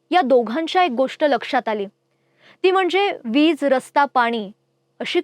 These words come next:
कोणतीच मूलभूत सुविधा या गावात पोहोचलीच नव्हती. त्यामुळे हे दोघं सुद्धा निराश झाले. शरद पवार आणि मधुकरराव पिचड यांनी मृत बालकांच्या कुटुंबाचं सांत्वन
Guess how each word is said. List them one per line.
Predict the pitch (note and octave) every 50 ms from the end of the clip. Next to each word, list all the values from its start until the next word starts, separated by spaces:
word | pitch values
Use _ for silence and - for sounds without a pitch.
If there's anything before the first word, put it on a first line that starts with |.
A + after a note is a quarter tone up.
| - -
कोणतीच | C#4 C4 B3+ B3+ A#3+ - G4 F#4 -
मूलभूत | E4+ C#4+ C4+ B3+ C#4 C#4 A#3 C#4+ F#4 -
सुविधा | - - D#4+ C4+ B3 D4 D4 D4 A#3+ G3 A3 - _ _ _ _ - - -
या | B3 D4+ D#4+ C4+ A#3+
गावात | B3 A#3 A3 A#3+ D4 - - -
पोहोचलीच | C#4 B3+ B3 - - C#4+ D#4+ E4 - D4+
नव्हती. | C#4 A#3 G#3+ F3+ - G#3 G3 F#3+ _ _ _ _ _ _ _ _ _ _ _ _ _ _ _ _ -
त्यामुळे | B3 B3 B3 C4 C#4+ D4
हे | C4+ D#4
दोघं | C4 A3 C4 B3 B3 G#3+ B3+ E4+
सुद्धा | - - E4 B3 D#4+ E4+
निराश | D#4+ C#4+ C4+ A#3+ B3 - - - B3
झाले. | G#3+ C#4 A#3 G3+ G3 G3 - _ _ _ _ _ _ _ _ _ _ _ _ _ -
शरद | - - F#4 D#4 D#4+ F4 - _
पवार | - F4+ F4 F4 E4+ F4+ F4 - -
आणि | - C4+ C#4+
मधुकरराव | C#4 C#4 C4 G#3+ B3+ C4 - D4+ D4+ D#4 D#4 D#4+ - -
पिचड | C4+ A#3+ - - C4+ G3 - - - _ _ _ _ _ _ _ -
यांनी | B3+ C4 C4 C4 D4 D#4
मृत | D4 C4+ C4 C4 - -
बालकांच्या | D#4 C4+ D4+ C#4 C#4 C#4+ C#4 D4 C#4 C4+ - D4+ D4
कुटुंबाचं | C#4+ - C#4 G3+ - B3+ B3 B3 B3 A#3 - C#4
सांत्वन | C4+ - - C#4 A3 G#3 G#3+ - C4+ D4+ D#4